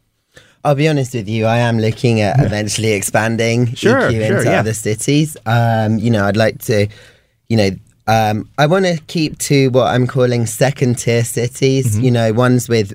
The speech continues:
Speaker 1: emerging startup scenes. Um, so E Q actually does afford us kind of,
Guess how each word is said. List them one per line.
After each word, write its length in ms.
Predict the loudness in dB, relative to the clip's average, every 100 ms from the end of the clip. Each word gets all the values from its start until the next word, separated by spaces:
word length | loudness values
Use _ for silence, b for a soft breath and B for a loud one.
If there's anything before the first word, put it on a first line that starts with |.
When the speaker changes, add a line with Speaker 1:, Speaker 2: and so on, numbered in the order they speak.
| 0
Speaker 1:
emerging 500 | 4 4 2 2 -2
startup 540 | 2 2 2 0 -4
scenes. 520 | 0 2 4 4 0 B B B B
Um, 420 | -2 0 0 -2 -4
so 420 | 0 0 2 0
E 180 | -4 -4
Q 260 | -2 0 2
actually 340 | 0 -4 -4
does 200 | 0 0
afford 460 | -2 -2 2 2 2
us 180 | -2
kind 320 | -4 -2 2 2
of, 220 | 2